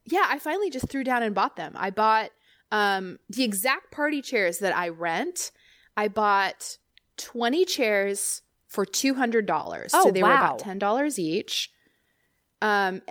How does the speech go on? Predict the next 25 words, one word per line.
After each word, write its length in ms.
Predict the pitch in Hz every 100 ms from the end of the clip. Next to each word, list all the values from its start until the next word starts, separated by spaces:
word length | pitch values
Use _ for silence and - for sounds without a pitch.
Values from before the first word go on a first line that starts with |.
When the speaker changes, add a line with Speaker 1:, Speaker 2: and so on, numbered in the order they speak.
| -
Speaker 1:
which 200 | 262 302
I 100 | 277
figure 260 | 294 262
will 120 | 254 214
pay 200 | 226 220
for 160 | 226
itself 380 | 190 - 196 202
after 360 | - 180 - 170
a 40 |
couple 340 | 165 180 165 160
of 40 |
years. 460 | 160 156 92 151 214
Speaker 2:
Uh, 80 | 190 -
yeah, 240 | 220 202
totally. 420 | - 208 147 - _ _ _ _ _
Speaker 1:
And 120 | - 226
they 80 |
stack 320 | 220 - 247 -
super 300 | - 269 294
thin 400 | - 190 190 202
and 140 | 196
they're 100 | 196
in 120 | 202
my 80 | 202
yard. 280 | 180 -